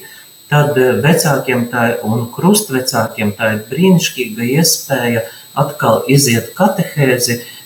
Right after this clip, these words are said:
kas būs vairāk akcentēta uz viņu atbildību par bērna un krustbērna kristīgo audzināšanu.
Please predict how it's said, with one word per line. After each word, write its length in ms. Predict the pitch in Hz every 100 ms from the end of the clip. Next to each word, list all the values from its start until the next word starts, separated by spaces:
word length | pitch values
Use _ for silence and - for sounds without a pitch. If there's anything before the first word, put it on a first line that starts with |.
| -
kas 160 | 156 151 151
būs 320 | 170 190 185 - 131
vairāk 480 | 151 170 120 110
akcentēta 880 | 160 - - 135 - 131 127 127 - 123
uz 160 | 123 120 120
viņu 420 | 156 156 143 123 -
atbildību 800 | 143 117 113 104 101 107 95 95 -
par 160 | 101 98
bērna 640 | 101 127 143 143 135 123 - - - - 113
un 100 | 110
krustbērna 1040 | - 151 165 131 107 110 120 113 110 113 110
kristīgo 680 | - 135 135 - 113 104 127
audzināšanu. 880 | 143 151 131 104 95 82 - 92 87